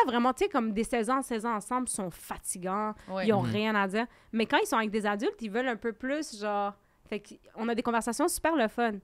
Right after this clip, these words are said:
Speaker 1: Mais après, tu sais, c'est pas tout le monde, là. Laissez-moi pas vos enfants, c'est sûr, je les garderai pas, là.
Speaker 2: <laughs>
Speaker 1: C'est, non, non.
Speaker 2: Tu sélectionnes tes
Speaker 1: Ah
Speaker 2: préférés,
Speaker 1: ouais, ben oui,
Speaker 2: là,
Speaker 1: moi, la
Speaker 2: oui.
Speaker 1: cloche est sonnée,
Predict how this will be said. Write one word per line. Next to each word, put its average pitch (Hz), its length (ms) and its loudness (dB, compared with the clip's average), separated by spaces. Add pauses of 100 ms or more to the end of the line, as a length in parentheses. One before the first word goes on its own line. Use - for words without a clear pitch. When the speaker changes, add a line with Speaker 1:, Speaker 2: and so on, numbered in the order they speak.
(220)
Speaker 1:
Mais 180 60 -4
après, 220 240 0
tu - 80 -10
sais, 190 120 -2
c'est - 120 -12
pas 202 100 -2
tout - 200 -4
le 175 60 0
monde, 190 300 -2
là. 185 80 -2
Laissez-moi 180 420 -4
pas 202 100 -4
vos 185 160 -2
enfants, 196 340 -4
c'est 185 160 -10
sûr, 196 220 -4
je 196 60 0
les 180 60 -2
garderai 160 340 -6
pas, 196 260 -2
là. 233 220 2
Speaker 2:
<laughs> - 0 -
Speaker 1:
C'est, 240 120 2
non, - 840 6
non. 233 240 8
Speaker 2:
Tu 190 140 4
sélectionnes 254 560 4
tes 240 120 -2
Speaker 1:
Ah 208 40 -8
Speaker 2:
préférés, 190 360 4
Speaker 1:
ouais, 214 140 6
ben 240 140 12
oui, 254 120 8
Speaker 2:
là, - 160 4
Speaker 1:
moi, 220 100 4
la 208 80 6
Speaker 2:
oui. 208 60 4
Speaker 1:
cloche 247 280 10
est 247 80 12
sonnée, 247 480 6